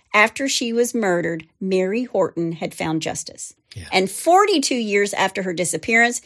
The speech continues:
Speaker 1: Sharon Hensley's body has never been found, but her family found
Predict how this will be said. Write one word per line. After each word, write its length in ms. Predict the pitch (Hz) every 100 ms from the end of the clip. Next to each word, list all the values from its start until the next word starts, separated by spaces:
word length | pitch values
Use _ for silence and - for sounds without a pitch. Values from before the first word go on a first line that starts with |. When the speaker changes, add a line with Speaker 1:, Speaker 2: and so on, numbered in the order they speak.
| _
Speaker 1:
Sharon 460 | - - 180 185 190
Hensley's 520 | 294 311 320 302 233
body 480 | 208 175 202 185 - _
has 200 | - 202
never 360 | 240 285 285 262
been 200 | 202 185
found, 400 | 175 170 165 170 _ _
but 140 | 220 220
her 280 | 330 370
family 680 | 370 247 190 165 165 160 156 _
found 400 | - 202 170 170